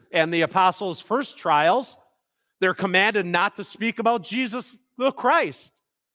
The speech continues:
Why? 'Cause that's a threat to everybody. We'll have trials. But this is the thing, because of the resurrection of Jesus Christ, even the sufferings of this life can be turned into something good,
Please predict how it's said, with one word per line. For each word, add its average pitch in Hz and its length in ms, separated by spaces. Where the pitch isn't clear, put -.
Why? 233 460
'Cause 196 180
that's 214 240
a 262 120
threat 277 500
to 247 80
everybody. 131 800
We'll 175 180
have 220 280
trials. 123 600
But 208 160
this 294 220
is 254 100
the 240 120
thing, 214 340
because 269 420
of 302 80
the 269 80
resurrection 220 680
of 190 100
Jesus 214 380
Christ, 202 380
even 285 380
the 254 100
sufferings 220 580
of 151 220
this 214 300
life 180 440
can 233 280
be 214 140
turned 254 480
into 220 320
something 208 520
good, 190 380